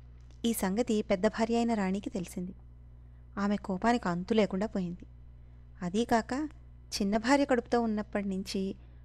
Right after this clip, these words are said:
రాజు ఆమెను ఇదివరకటి కంటే ఎక్కువగా ప్రేమించడం మొదలుపెట్టాడు. నెలలు దొల్లిపోయినాయి. చిన్న భార్యకి తొమ్మిది నెలలు నిండినాయి. ఆ రోజు రాజుగారు అడవికి వేటకు బయలుదేరారు.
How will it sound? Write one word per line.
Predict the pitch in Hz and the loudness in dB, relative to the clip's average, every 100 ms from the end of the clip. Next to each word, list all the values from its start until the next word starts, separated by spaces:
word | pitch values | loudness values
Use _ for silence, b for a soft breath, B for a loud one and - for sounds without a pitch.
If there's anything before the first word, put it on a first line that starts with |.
| - 180 | -6 0
రాజు | 180 226 233 214 220 208 | 2 2 2 0 0 -2
ఆమెను | 208 202 | 0 0
ఇదివరకటి | 190 185 226 247 226 | 0 2 2 2 0
కంటే | 240 247 | 0 2
ఎక్కువగా | 262 190 - - 262 277 | 0 0 -4 0 4 6
ప్రేమించడం | 285 220 208 - 277 | 6 4 0 -2 -2
మొదలుపెట్టాడు. | 254 190 180 185 180 - - - - - - - - - - - - - - - - | 0 -2 -8 -10 -12 -12 -16 -20 -20 -20 -20 -20 -20 -20 -20 -20 -20 -20 -20 -12 0
నెలలు | 196 208 262 | 6 8 8
దొల్లిపోయినాయి. | 220 196 - 190 185 - - - - - - - | 8 6 2 0 0 -6 -12 -20 -20 -18 -6 0
చిన్న | 202 | 2
భార్యకి | 196 208 208 214 311 392 | 2 0 -2 0 0 2
తొమ్మిది | 220 208 | 2 2
నెలలు | 190 185 233 | 2 0 2
నిండినాయి. | 254 180 175 165 - - - - - - - - - - 214 | 2 0 -2 -6 -10 -18 -20 -20 -20 -20 -20 -20 -20 -2 4
ఆ | 214 | 4
రోజు | 202 220 214 208 - - - - - | 4 2 0 -2 -6 -14 -20 -8 2
రాజుగారు | 185 190 202 226 214 202 220 - - | 4 4 6 6 6 2 -2 -6 -4
అడవికి | 196 196 233 226 214 | 0 2 0 0 0
వేటకు | 208 185 185 214 | 2 2 0 -2
బయలుదేరారు. | 185 170 170 170 175 | -2 -2 -4 -4 -6